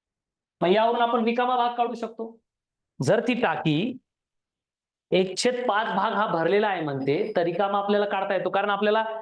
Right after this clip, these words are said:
अंश आणि छेदाचा अर्थ कळतो. छेद म्हणजे काय संख्या दर्शवते? की एकूण समान भाग, एकूण समान भाग,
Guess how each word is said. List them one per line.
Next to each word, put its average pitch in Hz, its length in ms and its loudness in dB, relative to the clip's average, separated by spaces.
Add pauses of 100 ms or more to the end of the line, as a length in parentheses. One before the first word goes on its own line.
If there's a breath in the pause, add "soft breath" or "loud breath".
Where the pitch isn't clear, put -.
(160)
अंश 247 360 -2
आणि 240 240 0
छेदाचा 208 360 0
अर्थ 220 260 -2
कळतो. 220 300 0 (640)
छेद 220 300 0
म्हणजे 240 300 2
काय 233 300 0
संख्या 233 320 0
दर्शवते? 220 760 0
की - 1000 -4 (260)
एकूण 220 560 2
समान 208 580 -2 (300)
भाग, 139 520 -4 (720)
एकूण 208 560 0 (180)
समान 170 500 -2
भाग, 147 320 0